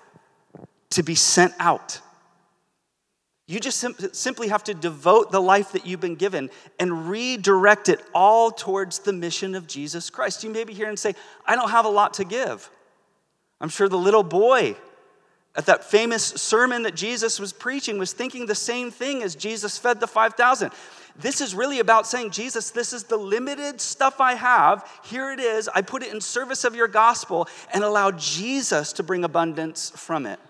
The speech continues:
I'm not smart enough. Maybe you're not. <laughs>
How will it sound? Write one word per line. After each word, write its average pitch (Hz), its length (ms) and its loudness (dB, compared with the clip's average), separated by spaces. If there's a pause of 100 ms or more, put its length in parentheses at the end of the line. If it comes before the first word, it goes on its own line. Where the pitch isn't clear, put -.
(840)
I'm 294 160 -2
not 285 200 2
smart 262 340 2
enough. 110 520 -6 (600)
Maybe 330 300 4
you're 370 160 6
not. 359 420 8
<laughs> - 140 -4